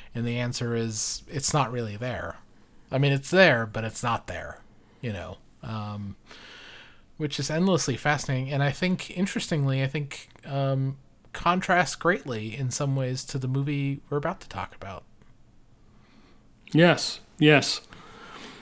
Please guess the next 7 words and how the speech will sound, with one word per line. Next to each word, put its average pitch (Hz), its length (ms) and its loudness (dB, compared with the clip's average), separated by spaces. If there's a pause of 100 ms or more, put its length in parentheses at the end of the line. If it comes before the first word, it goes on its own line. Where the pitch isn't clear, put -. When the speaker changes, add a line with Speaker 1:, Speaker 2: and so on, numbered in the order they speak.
(220)
Speaker 2:
So, 170 540 10 (720)
I 165 100 12
think 185 240 10
you 208 160 12
have 208 240 10
the 156 80 10
question. 135 800 8